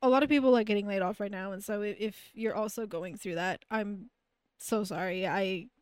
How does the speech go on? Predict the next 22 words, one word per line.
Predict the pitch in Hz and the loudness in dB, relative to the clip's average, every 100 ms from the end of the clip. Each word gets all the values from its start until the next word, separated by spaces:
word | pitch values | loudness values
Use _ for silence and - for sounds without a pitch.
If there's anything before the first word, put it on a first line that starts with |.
| _ _ | _ _
I | 202 196 | -2 -2
feel | - 185 185 | -2 -2 0
for | - | 0
you. | 190 185 | 0 2
Like, | 185 190 - | 2 0 4
I | 220 | 2
know | 202 190 | 4 2
what | 185 170 | 2 0
it's | - - | -4 -10
like. | 131 123 - - - - - 240 | -10 -10 -14 -20 -18 -18 -6 -2
It's | 220 - | -2 4
really | 220 196 | 4 6
rough, | 170 143 - _ | 0 -4 -8 _
but | 208 190 - _ _ _ | 0 0 -4 _ _ _
keep | - 240 320 | -6 2 6
your | 339 | 6
head | 311 233 | 6 6
up. | 208 196 - - _ - | 4 0 -4 -20 _ 4
It's | 247 233 | 4 4
gonna | 214 | -2
be | 180 165 | -2 -6
fine. | - 247 262 254 | -6 -8 -8 -10